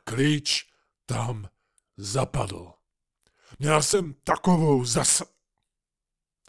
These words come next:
zatracenou radost, že se málem přepnula na Cecílii a vyjekla radostí.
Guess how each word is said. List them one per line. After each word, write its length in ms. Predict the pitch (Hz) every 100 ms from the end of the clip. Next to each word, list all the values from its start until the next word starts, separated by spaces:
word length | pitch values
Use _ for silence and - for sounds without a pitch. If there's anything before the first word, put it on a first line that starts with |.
| _ _ _ _
zatracenou 1000 | 101 104 135 - 151 139 - 131 131 127
radost, 680 | 127 139 135 - - - - _ _ _ _ _ _ -
že 140 | 175
se 160 | - 196
málem 340 | 190 208 180
přepnula 460 | - 190 165 190 180
na 140 | 139
Cecílii 720 | - 147 - 151 156 160 160 - _ _ -
a 120 | 104
vyjekla 640 | 104 135 160 151 143 143 131
radostí. 760 | 131 117 - - - 92